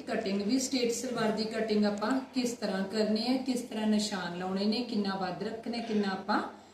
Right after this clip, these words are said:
ਘੱਟ ਰੱਖਣਾ। ਦੇਖੋ, ਆਪਣੀ ਹੈਗੀ ਹੈ ਸਟੇਟ ਸਲਵਾਰ ਦੀ ਲੈਂਥ ਹੈਗੀ ਹੈ ਜਿਹੜੀ ਆਪਣੀ, ਉਹ ਹੈਗੀ ਹੈ ਆਪਣੀ ਪੈਂਤੀ ਇੰਚ। ਪੈਂਤੀ ਇੰਚ ਦੇ ਵਿੱਚੋਂ ਆਪਾਂ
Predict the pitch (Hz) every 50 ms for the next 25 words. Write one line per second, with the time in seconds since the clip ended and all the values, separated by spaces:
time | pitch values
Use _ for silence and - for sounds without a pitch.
0 | - - - - - 247 247 247 - - 170 175 175 - - 202 196 208 208 214
1 | 262 269 - - 294 285 - - - 240 233 - - 254 254 254 254 254 240 214
2 | 208 220 247 262 254 254 247 - - 233 220 214 220 - - 240 233 214 214 214
3 | 202 185 175 214 214 214 208 190 185 190 - - - - 214 208 196 190 220 233
4 | 226 220 208 208 196 208 214 220 214 208 - 202 196 214 254 320 - - - -
5 | - - - - - - - 233 285 311 302 277 240 214 208 247 294 294 262 220
6 | - - 254 262 302 269 - - 262 254 226 214 208 208 - 214 208 190 180 175
7 | 165 160 - - - - - - - - - - - - - 247 247 254 247 247
8 | 254 285 285 285 277 277 269 254 - - 254 262 247 254 - - 254 220 247 247